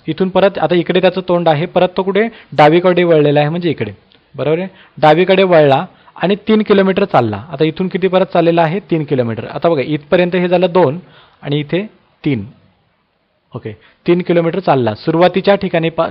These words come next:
ठिकाणापासून तो किती अंतरावर आहे? तर बघा, हे होतं सुरुवातीचं ठिकाण आणि हे होतं शेवटचं ठिकाण, ठिकाण. तर बघा, हे जे अंतर आहे हे दोन, कारण इथे parallel इकडे आलेलं आहे. So, हे जे अंतर असेल, हे किती असेल? एक किलोमीटर. So,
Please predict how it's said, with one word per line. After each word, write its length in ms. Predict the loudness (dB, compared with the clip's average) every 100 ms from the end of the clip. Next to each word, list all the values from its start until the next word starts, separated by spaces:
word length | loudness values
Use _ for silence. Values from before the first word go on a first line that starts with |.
| -4
ठिकाणापासून 560 | -2 0 0 -2 -6
तो 120 | -8 -6
किती 280 | -6 -2
अंतरावर 460 | -2 0 0 -2 -2
आहे? 160 | -6 -10 -18 -20 -6
तर 80 | -2
बघा, 160 | 0
हे 160 | 0 2
होतं 220 | 0 0
सुरुवातीचं 460 | -2 0 0 0 -2
ठिकाण 340 | -2 -4 -4 -8 -20 _
आणि 160 | -8 -4
हे 100 | 0
होतं 180 | 0 0
शेवटचं 380 | 2 2 2
ठिकाण, 320 | -4 -4 -4 -6 _ -6
ठिकाण. 260 | -2 -2 -4
तर 360 | -10 _ -4
बघा, 180 | 0 2
हे 400 | 2 2 2 2
जे 120 | 2
अंतर 260 | 2 2 2
आहे 240 | 2 0
हे 60 | -2
दोन, 320 | 0 0 -2 -8 -6
कारण 140 | -4
इथे 200 | -4 -6
parallel 460 | -2 0 2 2 0
इकडे 280 | 0 -4
आलेलं 340 | -4 -2 0 0
आहे. 240 | 0 -4 -8 -16 -20 _ -10
So, 80 | -10 -10
हे 220 | -4 -2
जे 80 | 2
अंतर 260 | 0 0
असेल, 180 | -2 -2
हे 60 | -6
किती 180 | -4 -4
असेल? 220 | -4 -6
एक 220 | -6 -6
किलोमीटर. 400 | -6 -4 -6 -10
So, 160 | -12 -14